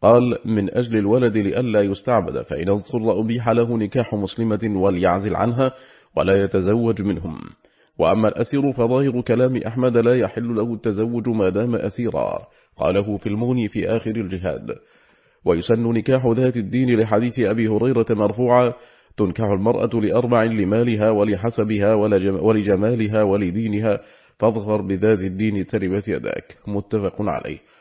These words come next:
ولمسلم معناه من حديث جابر. الولود،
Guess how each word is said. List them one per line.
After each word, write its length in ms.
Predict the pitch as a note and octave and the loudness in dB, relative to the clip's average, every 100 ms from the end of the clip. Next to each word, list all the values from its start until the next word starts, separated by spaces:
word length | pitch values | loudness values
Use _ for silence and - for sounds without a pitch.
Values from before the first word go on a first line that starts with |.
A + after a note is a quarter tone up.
| _ | _
ولمسلم 640 | C3+ C3 G#2+ A2 - F#2 D#2 | 0 0 0 -2 -4 -4 -4
معناه 460 | C2 E2+ G#2 G2+ | -6 -2 -2 -2
من 160 | A2+ A#2 | -4 -4
حديث 360 | A#2 C3 A#2 G2 | -2 -2 -2 -4
جابر. 420 | F2 B1+ A#1 - F2+ _ _ _ _ _ _ _ _ _ _ - - - - - | -2 -4 -4 -10 -14 _ _ _ _ _ _ _ _ _ _ -20 -20 -20 -6 4
الولود، 720 | B2+ B2 B2 B2+ G#2+ F2 C#2+ | 4 6 4 4 0 -4 -8